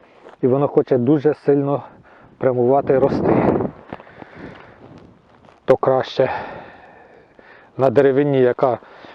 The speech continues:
грубша за двадцять міліметрів, прививати, у, прививати краще,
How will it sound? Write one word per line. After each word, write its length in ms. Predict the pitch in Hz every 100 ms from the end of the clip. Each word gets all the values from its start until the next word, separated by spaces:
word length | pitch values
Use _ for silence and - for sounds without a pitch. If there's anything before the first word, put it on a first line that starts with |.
| -
грубша 540 | 113 123 147 - 127 - - - - - -
за 200 | 113 127
двадцять 460 | 120 135 - 113
міліметрів, 680 | 127 131 151 160 - 170 165 - - - - _
прививати, 640 | - 123 120 135 156 151
у, 180 | 139 127 107 - -
прививати 480 | - 127 127 147 139
краще, 400 | - 139 - -